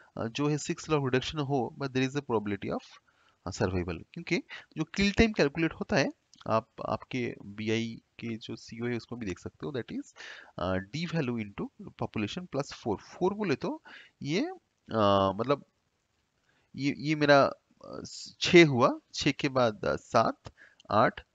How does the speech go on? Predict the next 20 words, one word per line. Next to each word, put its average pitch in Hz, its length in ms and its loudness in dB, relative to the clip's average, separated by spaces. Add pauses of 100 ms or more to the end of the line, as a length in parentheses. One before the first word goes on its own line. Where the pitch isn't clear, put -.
(100)
नौ, 120 440 -6
दस, - 500 0 (140)
मतलब - 300 0 (580)
अ, 110 180 2
ये 190 360 -2
जो 226 420 -4 (800)
फ़ोर - 600 0
से - 220 -2
लेके 113 300 0
चालू 90 300 -2
करके, - 340 -8 (2750)
अ, 101 180 -2
एट 202 320 2
log 104 340 4 (340)
रिडक्शन 104 460 -2
है, 92 120 -8 (160)
एट 139 200 -6
नहीं, 90 120 -6
टेन 131 180 0
log 101 140 -2